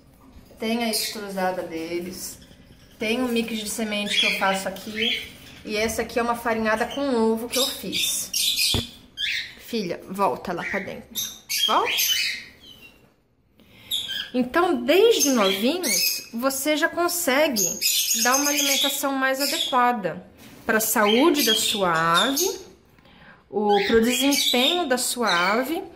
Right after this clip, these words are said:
E provavelmente esse casal aqui vai ser um casal que eu não vou ter problema nenhum, porque eu sei a alimentação que eles tiveram, eu sei o histórico deles,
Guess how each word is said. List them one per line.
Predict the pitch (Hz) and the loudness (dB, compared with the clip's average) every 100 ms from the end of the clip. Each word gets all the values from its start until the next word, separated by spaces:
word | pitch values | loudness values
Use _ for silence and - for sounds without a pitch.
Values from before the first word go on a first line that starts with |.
| - - - - | -20 -20 -20 -8
E | 254 | -6
provavelmente | - - 294 381 370 285 277 233 262 330 - | -2 2 2 2 0 0 0 0 -2 -4 -2
esse | 262 294 - | 0 0 -2
casal | 285 254 233 220 | 0 2 4 2
aqui | 202 - 294 320 | 2 -2 -4 -2
vai | 240 | -2
ser | 233 254 | -2 -2
um | 269 | -2
casal | 269 226 208 208 | 0 0 0 0
que | 254 | 0
eu | 233 | 2
não | 240 302 | 2 2
vou | 294 285 | 0 0
ter | 269 | 0
problema | 269 220 233 240 | 2 2 4 4
nenhum, | 233 320 330 233 277 | 4 2 2 2 2
porque | 254 - | 0 2
eu | 240 | 2
sei | - 262 | 2 2
a | 320 | 2
alimentação | 320 277 247 240 220 | 0 -2 -2 -4 -4
que | 214 | -2
eles | 214 - | -4 -4
tiveram, | 196 190 208 226 | -2 0 4 2
eu | |
sei | 220 247 | 4 2
o | 294 | 2
histórico | - - 233 240 226 | 0 2 2 2 0
deles, | 185 180 208 247 - - - | 2 2 2 -2 -6 -4 -4